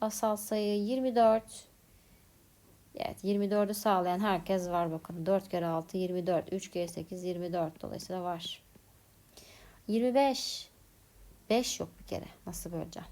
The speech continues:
Yirmi altı, yirmi yedi, yirmi yedi, yirmi sekiz.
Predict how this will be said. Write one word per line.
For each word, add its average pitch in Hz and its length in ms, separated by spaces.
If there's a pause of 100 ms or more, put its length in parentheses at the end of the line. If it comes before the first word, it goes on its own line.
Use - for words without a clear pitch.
(120)
Yirmi 196 320
altı, 202 460 (240)
yirmi 185 280
yedi, 190 420 (1160)
yirmi 202 360
yedi, 208 680 (880)
yirmi 202 460
sekiz. - 800